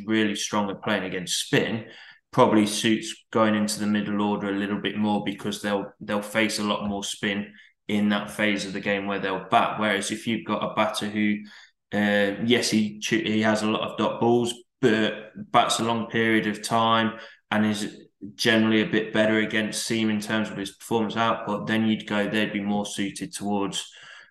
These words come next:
um, being an opening batter. So we can use that information to highlight strengths, but then also areas of development. So one of the bowlers that I've got,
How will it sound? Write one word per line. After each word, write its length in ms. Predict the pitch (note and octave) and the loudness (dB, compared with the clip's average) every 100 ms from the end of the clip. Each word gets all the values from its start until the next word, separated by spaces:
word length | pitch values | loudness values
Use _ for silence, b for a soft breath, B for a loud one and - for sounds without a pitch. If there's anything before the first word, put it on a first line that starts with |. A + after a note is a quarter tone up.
| - | -4
um, 800 | G#2 G#2 G2+ F#2+ F#2+ F#2+ G2 - _ - F2 | 0 2 2 -2 -4 -8 -10 -16 _ -18 -2
being 180 | A2 G#2+ | 2 2
an 120 | G2+ | 2
opening 340 | G2+ G2 G2+ | -2 -2 -2
batter. 260 | A2 G2 - | 2 2 0
So 160 | - G#2+ | -2 -2
we 80 | |
can 160 | G#2+ B2+ | 0 4
use 160 | C#3 C3+ | 6 6
that 140 | A2+ | 4
information 540 | A2+ G#2 A2+ A2 A2 G#2 | 2 0 0 0 0 -4
to 100 | G2+ | -2
highlight 420 | G#2+ G#2+ G#2 - | 2 4 4 2
strengths, 520 | - - B2 G2 - - | -4 0 0 0 -4 -6
but 160 | F2+ | -4
then 220 | A2 A2 | 0 2
also 480 | A2 A2 - G#2+ G2+ - B B _ - | 2 0 0 0 0 -2 B B _ -2
areas 400 | A2 G#2 G2+ G2 | 2 4 2 -2
of 100 | F#2 | -6
development. 540 | F#2+ A2 A2+ G#2 F#2+ | -2 2 2 2 -2
So 320 | - A2 A2 G#2 | -2 2 2 2
one 220 | A#2+ A#2 | 2 2
of 80 | G#2 | 0
the 80 | |
bowlers 400 | G#2 A2+ A2 G#2+ | 2 4 4 2
that 80 | G#2+ | -2
I've 260 | G#2 G#2+ - | -4 -4 -2
got, 240 | A2 G#2+ | -2 -2